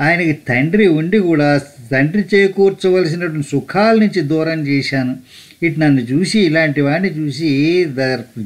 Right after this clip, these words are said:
ప్రజలంతా ఈ, ఈ, ఈ మహారాజు ఎలాంటి మూర్ఖుడు,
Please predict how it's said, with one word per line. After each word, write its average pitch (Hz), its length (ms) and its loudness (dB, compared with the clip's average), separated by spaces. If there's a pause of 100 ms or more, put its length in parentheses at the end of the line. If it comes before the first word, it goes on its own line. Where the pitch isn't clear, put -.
(120)
ప్రజలంతా 143 800 0
ఈ, 143 160 0
ఈ, 147 320 0 (140)
ఈ 147 260 2
మహారాజు 156 560 -2
ఎలాంటి 151 400 -2
మూర్ఖుడు, 165 760 0